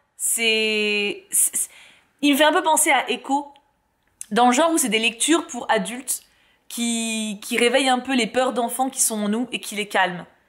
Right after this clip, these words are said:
C'est vraiment, c'est magnifique. Voilà, c'était une, une magnifique découverte. Et on est bon pour les B D. Passons maintenant au manga. Euh, alors j'allais dire ça va aller vite, mais il y a quand même tout ça.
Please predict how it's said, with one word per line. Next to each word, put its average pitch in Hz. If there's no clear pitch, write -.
C'est 254
vraiment, 277
c'est -
magnifique. 226
Voilà, 185
c'était 208
une, 214
une 214
magnifique 247
découverte. -
Et 302
on 415
est 311
bon 370
pour 302
les 403
B 285
D. 233
Passons 330
maintenant 370
au 320
manga. 269
Euh, 214
alors 226
j'allais -
dire 185
ça 247
va 233
aller 226
vite, 311
mais 247
il -
y 220
a 220
quand 220
même 294
tout 302
ça. 208